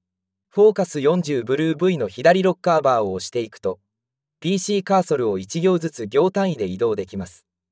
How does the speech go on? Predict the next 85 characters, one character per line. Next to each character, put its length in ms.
左 200
右 200
の 140
パ 140
ン 80
ボ 100
タ 120
ン 120
を 80
押 140
し 40
て 120
い 80
く 80
と、 220
表 200
示 120
を 100
前 240
ま 140
た 120
は 100
後 300
ろ 20
に 120
切 140
り 80
替 180
え 40
て 240
点 220
字 100
で 80
読 160
ん 60
で 100
い 80
く 100
こ 100
と 100
が 120
で 100
き 120
ま 100
す。 180
タ 80
ッ 100
チ 140
カ 160
ー 40
ソ 120
ル 100
キ 220
ー 20
を 60
使 180
用 140
す 160
る 100
と、 200
文 220
書 140
内 160
で 100
は 220
タ 120
ッ 80
チ 140
カ 140
ー 40
ソ 120
ル 80
キ 200
ー 40
の 100
下 220
の 100
文 140
字 120
に 140
移 60
動 160
し 160
ま 100
す。 200